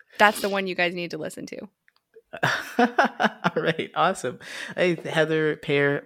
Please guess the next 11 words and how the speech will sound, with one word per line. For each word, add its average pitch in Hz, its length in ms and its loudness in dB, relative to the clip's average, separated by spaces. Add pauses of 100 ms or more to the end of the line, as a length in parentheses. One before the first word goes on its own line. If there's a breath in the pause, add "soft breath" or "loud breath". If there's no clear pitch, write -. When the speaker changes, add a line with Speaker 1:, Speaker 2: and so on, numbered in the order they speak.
Speaker 2:
I 131 100 0
appreciate 127 560 0
you 117 120 -6
coming 117 260 -2
on 113 140 -2
and, 110 160 -8 (320 loud breath)
and 110 120 -4
talking 117 300 0
about 110 560 0
diversity, 113 640 -2
communication, 113 1000 -2